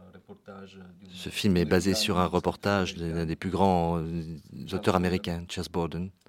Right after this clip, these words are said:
Speaker 1: E una volta che sono riuscito a
Speaker 2: Et
Speaker 1: entrare
Speaker 2: une
Speaker 1: in
Speaker 2: fois où je
Speaker 1: contatto
Speaker 2: suis
Speaker 1: con
Speaker 2: rentré,
Speaker 1: il,
Speaker 2: euh,
Speaker 1: con il sicario,
Speaker 2: en contact avec le tueur à gages,
Speaker 1: avevo mille idee per
Speaker 2: j'avais
Speaker 1: come
Speaker 2: mille
Speaker 1: girarlo.
Speaker 2: idées pour, euh, comment on pouvait tourner ce film.
Speaker 1: Poi,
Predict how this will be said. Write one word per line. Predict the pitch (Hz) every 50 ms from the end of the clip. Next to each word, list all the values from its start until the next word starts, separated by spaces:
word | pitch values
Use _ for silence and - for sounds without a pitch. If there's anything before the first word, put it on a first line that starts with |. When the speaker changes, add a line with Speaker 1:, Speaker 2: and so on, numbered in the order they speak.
| _ _
Speaker 1:
E | 104 110
una | 107 107 107
volta | 113 123 123 123 131
che | - 101
sono | - - 117 110
riuscito | 104 107 - - 127 113 - 113 107 98
a | 90 95
Speaker 2:
Et |
Speaker 1:
entrare | 98 - - 76 78
Speaker 2:
une | 90
Speaker 1:
in | 90 87
Speaker 2:
fois | - 107 - 113 110
où | 104 101
je | 87 95
Speaker 1:
contatto | 90 -
Speaker 2:
suis | - - 104
Speaker 1:
con | 85 92
Speaker 2:
rentré, | 95 92 - - - 101 98 92
Speaker 1:
il, | 87 85
Speaker 2:
euh, | 85 82 82 82 90
Speaker 1:
con | - 104 98
il | 98 95
sicario, | - - - _ - 117 117 127 127 120 101 90 87 _ _ _ _ _ _ _
Speaker 2:
en | - 85
contact | 90 - 90 87 - 95 90 _
avec | - 82 78 82 - -
le | 82 78
tueur | - - 82
à | 82 82
gages, | 80 98 110 117 113 90 87 82 80 _ _
Speaker 1:
avevo | 107 107 110 113 113 110 110 107 104 104 101 98 95 95 95 95 92 98
mille | 104 113 117 117
idee | 110 104 101 101 113 117 110 101
per | 98 - 92
Speaker 2:
j'avais | - - 87 90 90
Speaker 1:
come | 87 92
Speaker 2:
mille | 107 120 113
Speaker 1:
girarlo. | 101 90 82
Speaker 2:
idées | 82 92 92 90 85
pour, | _ _ - 87 80 78 85
euh, | 85 82 80 82 80 80 82 80 78 76 _
comment | - 85 82 87 87
on | 82 76
pouvait | - - 85 85
tourner | - 87 87 92 90
ce | - - 82
film. | - - 92 85 80 80 78 _ _ _ _ _
Speaker 1:
Poi, | - 127 131 131 123 113